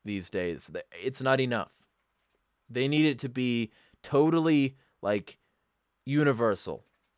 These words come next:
You know, uh, they said it, it has to be true. And even if it's not, fuck 'em. That's what justice is these days. You know, and everybody really quickly spread this shit on social media.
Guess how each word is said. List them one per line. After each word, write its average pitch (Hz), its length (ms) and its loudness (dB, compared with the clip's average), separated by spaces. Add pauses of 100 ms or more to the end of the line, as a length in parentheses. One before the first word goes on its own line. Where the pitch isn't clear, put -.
(360)
You 110 140 -8
know, 104 340 -4
uh, 85 160 -4
they 123 220 2
said 151 260 4
it, 170 200 2 (340)
it 120 160 -2
has 123 300 2
to 117 100 -6
be 113 120 -6
true. 90 380 -6 (280)
And 101 120 -6
even 123 300 0
if 135 120 0
it's 139 220 -4
not, 120 340 0 (200)
fuck - 500 6
'em. 90 220 -4 (1700)
That's 113 240 -2
what 107 120 -4
justice 90 540 -6
is 82 140 -16
these 76 240 -16
days. 85 420 -10 (2000)
You 123 120 4
know, 151 140 6
and 165 100 4
everybody 202 600 10
really 196 580 6
quickly 202 460 10
spread 190 400 10
this 202 120 10
shit 190 220 10
on 185 160 10
social 185 420 8
media. 165 520 10